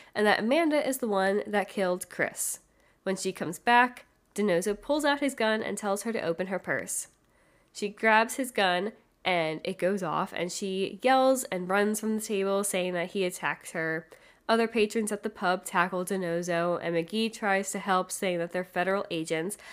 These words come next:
but he also gets stopped. Amanda makes her way out and pulls a gun from her purse, but Gibbs and Kate are at the door. Gibbs has a gun to her head, and he says,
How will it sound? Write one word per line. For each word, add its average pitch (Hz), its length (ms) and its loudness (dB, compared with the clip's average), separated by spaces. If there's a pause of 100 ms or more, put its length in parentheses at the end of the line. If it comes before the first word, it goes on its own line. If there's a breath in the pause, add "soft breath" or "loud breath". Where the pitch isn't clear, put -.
(160 loud breath)
but - 100 2
he 277 120 4
also 185 280 2
gets 165 240 -4
stopped. - 460 -4 (480 soft breath)
Amanda 220 340 4
makes 240 260 0
her 240 100 0
way 208 240 2
out 180 260 2
and 190 120 -6
pulls 190 220 -2
a 196 60 -2
gun 180 260 0
from 185 160 -10
her 185 120 -6
purse, 160 420 -4
but 226 180 0
Gibbs 269 240 4
and 277 140 0
Kate 196 200 2
are 156 120 2
at 160 160 -2
the 175 80 -2
door. - 400 -6 (460 loud breath)
Gibbs 226 260 2
has 247 160 2
a 262 60 4
gun 208 260 2
to 233 140 -4
her 220 120 -8
head, 185 460 -2 (220)
and 196 100 -8
he 196 120 0
says, 175 500 0